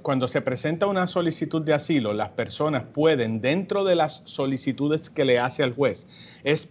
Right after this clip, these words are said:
decirle, "Mire, juez, mi remedio ante esta, este intento de deportación que tiene el gobierno de Estados Unidos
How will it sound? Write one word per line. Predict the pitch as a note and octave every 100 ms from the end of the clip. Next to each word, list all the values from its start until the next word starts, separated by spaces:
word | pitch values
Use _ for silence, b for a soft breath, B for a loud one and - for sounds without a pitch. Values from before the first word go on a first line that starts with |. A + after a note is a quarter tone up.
| -
decirle, | C3 - D3 B2+
"Mire, | D#3+ C#3+
juez, | C#3 B2 -
mi | C#3+ D3+
remedio | C#3+ C#3 C3 F3+ G#3+ A#3 G#3+ D3
ante | C#3+ C#3 C3+ D3
esta, | D#3+ - F3+ E3
este | D3 D3 - F3+
intento | D#3 D3 D#3 D#3+ D#3+
de | D3+
deportación | B2+ B2+ - A#2+ C3 C#3
que | C3
tiene | C3 C#3
el | C3+
gobierno | C3+ C3+ C3+
de | C3
Estados | C3+ C3+ C3
Unidos | D#3 D#3 A2